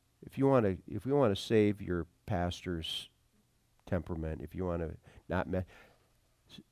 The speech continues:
and I have to discipline myself, stop calling what is evil and wicked sick.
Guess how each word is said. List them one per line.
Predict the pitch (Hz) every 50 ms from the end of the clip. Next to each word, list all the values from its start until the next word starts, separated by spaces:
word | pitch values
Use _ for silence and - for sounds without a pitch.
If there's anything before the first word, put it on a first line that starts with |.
| _ _ -
and | - 110
I | 110 110
have | 131 170 165
to | - 180
discipline | 156 170 175 - - 180 175 180 170
myself, | 170 165 170 165 - 170 151 - _ _ _ _ _ _ _ -
stop | - - - - - - 139 131 131 143 151 - - - _ -
calling | - - - 135 131 127 120 107 92 87 78 76 90
what | 98 92 85
is | 87 85 82 - -
evil | 110 117 120 131 139 - 147 147 147 147 147 - -
and | - 98 90 85 82 80
wicked | 87 107 117 120 - - 82 71 65 62 73 78 _ _ _ _ _ _ _ _ _ _ _ _ _ _ _ _ _ _ _
sick. | - - - - - 101 85 - - - -